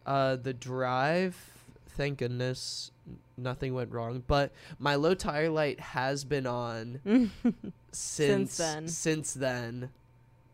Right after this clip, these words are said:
Speaker 1: But I haven't checked.
Speaker 2: Oh, God. Why
Speaker 1: It's
Speaker 2: haven't you
Speaker 1: felt
Speaker 2: checked?
Speaker 1: fine. It's felt fine.
Speaker 2: Do you need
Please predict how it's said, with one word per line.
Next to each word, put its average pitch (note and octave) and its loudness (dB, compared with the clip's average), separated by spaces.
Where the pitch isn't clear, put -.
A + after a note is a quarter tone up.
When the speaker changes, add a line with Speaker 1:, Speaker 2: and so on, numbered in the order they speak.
Speaker 1:
But C#3 -2
I C3 2
haven't C#3 0
checked. - -10
Speaker 2:
Oh, F#3+ 4
God. - -8
Why G#3 6
Speaker 1:
It's D4 4
Speaker 2:
haven't D#4 0
you C#4 0
Speaker 1:
felt G3 10
Speaker 2:
checked? G4+ 8
Speaker 1:
fine. G#3+ 8
It's D3 -2
felt C#3+ 0
fine. - -8
Speaker 2:
Do B3 -2
you B3 2
need C4+ 0